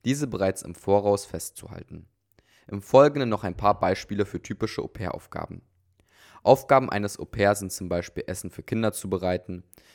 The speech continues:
die Kinder an- und auszuziehen, die Kinder zu baden, mit den Kindern zu spielen, mit ihnen zusammen zu lesen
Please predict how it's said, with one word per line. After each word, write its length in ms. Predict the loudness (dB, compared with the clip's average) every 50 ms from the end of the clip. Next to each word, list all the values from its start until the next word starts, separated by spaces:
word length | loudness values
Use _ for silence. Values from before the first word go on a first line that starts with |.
| _ _
die 80 | -10 -6
Kinder 440 | -4 -2 -2 0 0 -2 -2 -2 0
an- 180 | -2 0 -2
und 180 | -4 -8 -6 0
auszuziehen, 800 | 2 2 2 2 0 -6 -8 -8 -8 -6 -4 -4 -4 -6 -8 -12 _ _ _ -20 _ _ _ _ _ _ _ -16
die 40 | -12
Kinder 320 | -8 -6 -4 -2 -4 -4
zu 160 | -6 -8 -12
baden, 600 | -6 0 2 4 4 4 4 2 0 -6 -10 -12 -14
mit 140 | -12 -8 -6
den 140 | -6 -4 -4
Kindern 280 | -4 -4 -2 -4 -4
zu 120 | -6 -10 -14
spielen, 580 | -18 -16 -10 -6 -2 0 0 0 0 -2 -8 -12 _ _ _ _ _ _ _ _ _ _
mit 160 | -10 -8 -6
ihnen 180 | -4 -4 -4 -4
zusammen 380 | -6 -6 -4 -2 -2 -2 -4 -8
zu 160 | -10 -8 -6
lesen 560 | -4 -2 0 0 0 -2 -4 -8 -10 -10 -12